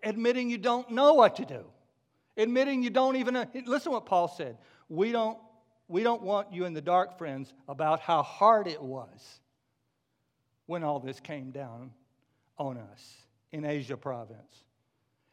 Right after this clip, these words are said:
It was so bad, we didn't think we were gonna make it." So much for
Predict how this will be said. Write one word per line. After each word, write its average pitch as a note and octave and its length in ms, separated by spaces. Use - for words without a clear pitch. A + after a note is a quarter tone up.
It F3 100
was F3 160
so B3 340
bad, G#3+ 640
we A3 180
didn't A#3+ 200
think A#3 200
we G#3+ 80
were A3 100
gonna A3 180
make A3 300
it." C#3 160
So D#3 120
much E3 240
for C3 240